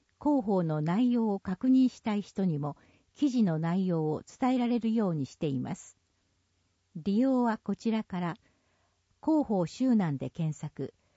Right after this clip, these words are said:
そばにキューアールコードがあります。民間サービス、マイ広報誌から確認。広報誌を記事ごとにデータ化し、無料配信するサイト、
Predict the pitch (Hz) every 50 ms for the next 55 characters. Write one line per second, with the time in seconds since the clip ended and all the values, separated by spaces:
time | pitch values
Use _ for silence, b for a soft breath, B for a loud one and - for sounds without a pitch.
0 | _ _ _ _ _ _ _ - 262 269 233 214 180 151 147 - - - - -
1 | 285 311 311 311 294 294 262 269 240 - - 233 196 - 156 143 147 135 135 131
2 | 135 135 127 - - - - - _ _ _ _ _ _ _ _ _ _ _ _
3 | _ _ _ _ _ _ _ _ _ _ _ _ 196 190 233 269 285 285 - -
4 | 254 254 240 226 - - 233 202 196 - 151 160 - - 147 - - _ _ _
5 | _ _ _ _ 175 190 240 269 302 262 - _ - 254 247 247 - - 226 220
6 | 220 - - - - 165 147 147 135 - - - 165 - 185 175 160 151 147 143
7 | 208 - _ _ _ _ _ _ _ _ _ _ _ _ _ _ _ _ _ _
8 | - 254 269 285 - - 285 269 247 - - - 190 190 156 156 156 - _ _
9 | _ _ _ _ _ - 269 254 233 294 254 285 277 - 277 269 247 247 226 196
10 | 202 202 262 254 - 240 220 208 - 196 180 - - - 175 - - _ _ _
11 | _ _ _ _ _ _ - 190 202 208 285 294 285 294 226 233 269 269 247 -
12 | - 208 180 170 - - - 170 160 165 160 - - - - - 202 175 165 -
13 | - _ 120 -